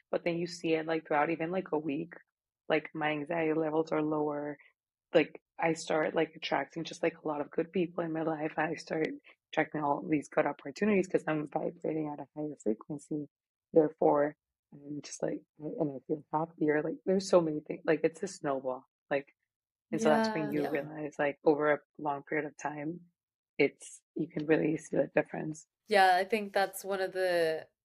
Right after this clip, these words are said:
Speaker 2: key factors is, like, as you said, making it easier for you, making it something that feels good and that you know is going to benefit you. 'Cause, like, sometimes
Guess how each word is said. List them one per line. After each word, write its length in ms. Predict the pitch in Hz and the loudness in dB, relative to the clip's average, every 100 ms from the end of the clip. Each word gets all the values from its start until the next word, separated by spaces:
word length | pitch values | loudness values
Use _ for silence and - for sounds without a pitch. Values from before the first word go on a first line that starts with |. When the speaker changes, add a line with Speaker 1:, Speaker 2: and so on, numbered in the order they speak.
| _ _ _ _ _ | _ _ _ _ _
Speaker 2:
key 200 | - 214 | -6 -4
factors 560 | 202 185 185 190 185 190 | 4 4 4 -2 -4 -4
is, 160 | 185 | 0
like, 280 | 190 175 - _ _ 190 | 0 0 -6 _ _ -2
as 140 | 185 | -2
you 80 | 190 | -2
said, 260 | 196 175 | -2 -2
making 320 | 190 185 202 196 | -2 -4 -4 -4
it 160 | - | -4
easier 420 | 196 196 190 185 185 | -4 -6 -2 -2 -2
for 120 | 175 | -2
you, 220 | 175 165 | -2 0
making 340 | 170 165 185 | -2 -4 -4
it 240 | 180 156 - _ _ | -2 -2 -4 _ _
something 500 | - 202 202 190 196 | -2 0 0 0 0
that 320 | 185 156 - _ | 2 0 -2 _
feels 460 | 226 214 190 175 - | -2 4 4 2 -2
good 360 | - 190 180 151 | 4 6 6 4
and 160 | 190 | 2
that 120 | 180 185 | 0 -2
you 100 | 196 | -2
know 280 | 190 180 | 0 0
is 120 | 185 185 | 0 -2
going 240 | 180 175 | -4 -6
to 80 | 180 | -6
benefit 460 | 175 170 165 165 156 | -2 -2 -2 -4 -4
you. 140 | 185 180 | -4 -2
'Cause, 140 | 208 | 0
like, 120 | 214 | 0
sometimes 520 | 226 214 226 247 254 | 0 0 2 2 0